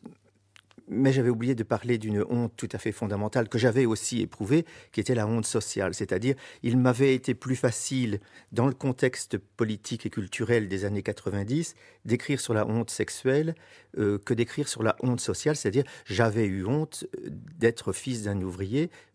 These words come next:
euh, et d'une femme de ménage, et je n'en parlais jamais. Et je me suis dit, il faut avoir tous les courages si on veut écrire et si on veut apporter quelque chose de nouveau à la réflexion.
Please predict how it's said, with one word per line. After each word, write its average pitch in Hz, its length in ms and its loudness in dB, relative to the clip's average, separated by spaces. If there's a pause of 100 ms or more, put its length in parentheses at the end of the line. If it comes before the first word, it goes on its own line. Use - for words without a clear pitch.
(120)
euh, 90 600 0
et 90 100 2
d'une 101 180 -6
femme 98 220 -2
de 92 80 -4
ménage, 143 480 0 (460)
et 147 380 4 (140)
je 113 100 0
n'en 117 160 2
parlais 113 320 0
jamais. 107 400 -2 (300)
Et 117 260 4
je 117 140 -2
me 110 80 0
suis 107 200 -6
dit, 156 240 -2 (280)
il 113 120 -2
faut 143 340 4
avoir 113 220 2
tous - 140 -4
les 113 80 2
courages 110 480 0
si - 140 -4
on 98 60 0
veut 101 180 -2
écrire 165 420 -2
et 123 80 2
si - 220 -6
on 110 100 0
veut 110 340 2
apporter - 360 -4
quelque 110 200 0
chose 107 220 -2
de 101 100 -2
nouveau 104 360 0 (260)
à 104 80 -6
la 95 80 2
réflexion. 101 580 -2